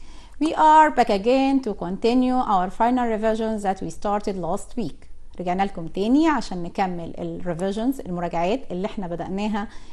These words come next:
الأسبوع اللي فات. Today، النهاردة إن شاء الله، احنا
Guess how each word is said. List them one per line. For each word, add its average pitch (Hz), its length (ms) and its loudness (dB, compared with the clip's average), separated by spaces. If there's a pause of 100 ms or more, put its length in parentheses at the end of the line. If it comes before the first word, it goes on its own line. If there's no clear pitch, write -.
(100)
الأسبوع 190 480 2
اللي 180 120 -4
فات. - 220 -12 (1000)
Today، 285 640 2
النهاردة 240 380 2
إن 185 60 -6
شاء 190 220 -4
الله، 190 400 2 (120)
احنا 214 460 -2